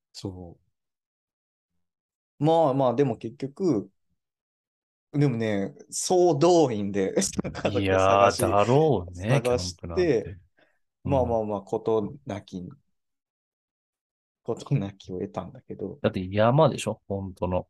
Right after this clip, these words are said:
Speaker 1: そうだね。
Speaker 2: 実際はなんかドームの中で山を再現した施設とかじゃないわけでしょ？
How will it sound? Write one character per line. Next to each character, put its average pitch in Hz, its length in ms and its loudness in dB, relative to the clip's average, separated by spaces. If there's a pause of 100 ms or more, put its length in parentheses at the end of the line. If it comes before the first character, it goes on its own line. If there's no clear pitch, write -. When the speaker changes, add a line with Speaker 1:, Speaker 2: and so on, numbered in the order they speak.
(100)
Speaker 1:
そ 101 260 -4
う - 20 -12
だ 87 120 -14
ね。 120 420 -8 (760)
Speaker 2:
実 104 360 -2
際 107 220 4
は 104 180 2
な 104 120 2
ん 98 60 -6
か - 100 -6
ド 107 300 2
ー - 20 -4
ム 92 160 -2
の 90 100 -2
中 92 320 -2
で 85 320 -10 (440)
山 101 280 2
を 90 60 -2
再 95 280 0
現 92 220 -2
し - 60 -12
た 87 140 -6
施 - 80 -2
設 87 240 -4
と 98 80 -8
か 101 100 -14
じ - 100 -12
ゃ 95 60 -4
な 107 120 2
い 101 60 0
わ - 100 -10
け 104 100 -20
で - 80 -20
し - 100 -18
ょ？ 127 60 -10